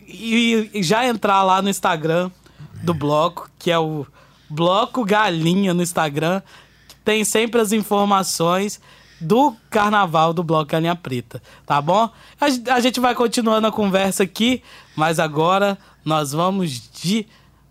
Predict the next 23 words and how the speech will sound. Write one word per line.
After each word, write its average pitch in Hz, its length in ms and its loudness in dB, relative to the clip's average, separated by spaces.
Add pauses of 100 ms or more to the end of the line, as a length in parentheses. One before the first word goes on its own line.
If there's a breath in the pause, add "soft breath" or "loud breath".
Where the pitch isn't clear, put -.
(180)
conversa 202 600 0
e 214 40 2
notícias 196 640 0
sobre 226 300 0
o - 20 -8
carnaval. 123 600 -4 (500 soft breath)
Carnaval 180 840 2
de 180 120 -2
dois 160 380 0
mil 180 320 2
e 196 60 0
vinte 175 360 -4
e 170 60 -12
dois 170 540 2
ainda 175 840 0
é 185 260 0 (180)
uma 214 380 0
incógnita, 135 1000 -4
né? 180 340 -2 (360 loud breath)
Estamos 196 500 0
vivendo 185 440 0
os 175 120 -4
debates 165 840 -2